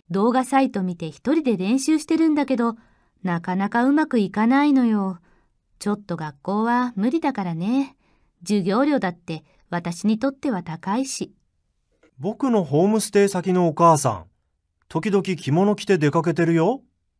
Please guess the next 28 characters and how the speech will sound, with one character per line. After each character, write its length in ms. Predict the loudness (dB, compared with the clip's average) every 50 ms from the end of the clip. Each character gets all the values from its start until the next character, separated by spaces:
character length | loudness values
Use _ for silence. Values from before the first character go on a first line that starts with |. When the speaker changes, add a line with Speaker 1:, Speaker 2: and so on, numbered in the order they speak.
| _ _ _ _
Speaker 1:
本 320 | _ 2 4 4 4 2 0 0
当？ 300 | 2 4 4 2 0 -2 _ _ _ _ _ _ _ _ _ _ _ _ -10 -8 -4 -2
教 80 | -2 -2 -2 0 0 2
え 140 | 2 2
て 140 | 2 2 2
も 140 | 2 2 2
ら 160 | 2 2 0
い 80 | 0 0
た 180 | 0 -2 0
い 80 | 0 -2
な。 360 | 0 0 0 0 0 0 -2 -4 -8 _ _ _ _ _ _ _ _ _
聞 180 | -6 -2 0 2
い 60 | 4
て 120 | 4 4
み 100 | 4 4
て 80 | 2 2
く 100 | 2 2
れ 120 | 0 2
な 200 | 2 2 2 2
い？ 120 | 0 -2 -6 _ _ _ _ _ _ _ _ _ _ _ _ _ _ _ _ _ _ _ _ _ _
Speaker 2:
う 100 | 0 2
ん、 560 | 4 4 4 4 4 2 2 0 -2 -6 -10 _ _ -4
い 320 | -4 -2 0 0 2 2
い 40 | 2
ん 120 | 2 4 4
だ 160 | 4 2 4
け 100 | 2 2
ど、 320 | 2 2 2 2 0 -2